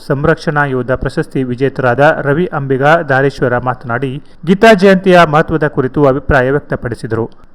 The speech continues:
ದೈವಿ ಗೀತೆಯೊಂದಿಗೆ ಪ್ರಾರಂಭವಾದ ಕಾರ್ಯಕ್ರಮದಲ್ಲಿ ಡಿ ಜೆ ವಿ ಎಸ್ ಪ್ರೌಢಶಾಲಾ ಸಹ ಶಿಕ್ಷಕ ಪಾಂಡುರಂಗ ದೇಶಭಂಡಾರಿ ಸ್ವಾಗತಿಸಿದರು. ಚೇತನಾ ಸೇವಾ ಸಂಸ್ಥೆಯ ಅಧ್ಯಕ್ಷ ಆರ್ ಕೆ ಅಂಬಿಗ ಕಾರ್ಯಕ್ರಮವನ್ನ ನಿರ್ವಹಿಸಿದರು. ಕೊನೆಯಲ್ಲಿ ಡಿ ಜೆ ವಿ ಎಸ್ ಪ್ರೌಢಶಾಲಾ ಶಿಕ್ಷಕ ಸುಭಾಷ್ ಎನ್ ಅಂಬಿಗ ವಂದಿಸಿದರು.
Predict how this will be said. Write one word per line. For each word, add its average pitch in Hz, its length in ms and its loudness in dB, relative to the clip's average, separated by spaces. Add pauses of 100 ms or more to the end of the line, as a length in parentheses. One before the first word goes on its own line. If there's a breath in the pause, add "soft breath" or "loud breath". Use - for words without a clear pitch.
(100)
ದೈವಿ 202 280 6
ಗೀತೆಯೊಂದಿಗೆ 196 640 2
ಪ್ರಾರಂಭವಾದ 160 600 4
ಕಾರ್ಯಕ್ರಮದಲ್ಲಿ 147 960 -2
ಡಿ 165 160 0
ಜೆ 180 200 2
ವಿ 151 180 -2
ಎಸ್ 139 220 -4
ಪ್ರೌಢಶಾಲಾ 139 600 2
ಸಹ 139 240 -2
ಶಿಕ್ಷಕ - 420 -6 (460)
ಪಾಂಡುರಂಗ 196 480 4
ದೇಶಭಂಡಾರಿ 151 680 2
ಸ್ವಾಗತಿಸಿದರು. 120 920 -4
ಚೇತನಾ 202 360 2
ಸೇವಾ 185 300 4
ಸಂಸ್ಥೆಯ 170 440 0
ಅಧ್ಯಕ್ಷ 139 320 0
ಆರ್ 160 340 4
ಕೆ 160 140 -2
ಅಂಬಿಗ 131 260 -2
ಕಾರ್ಯಕ್ರಮವನ್ನ 139 880 0
ನಿರ್ವಹಿಸಿದರು. 123 680 -2 (420 soft breath)
ಕೊನೆಯಲ್ಲಿ 196 500 4
ಡಿ 175 160 2
ಜೆ 185 200 4
ವಿ 165 120 -4
ಎಸ್ 165 240 0
ಪ್ರೌಢಶಾಲಾ 143 520 0
ಶಿಕ್ಷಕ 151 420 -4
ಸುಭಾಷ್ 143 520 0
ಎನ್ 135 200 -6
ಅಂಬಿಗ 127 240 -4
ವಂದಿಸಿದರು. 123 880 -4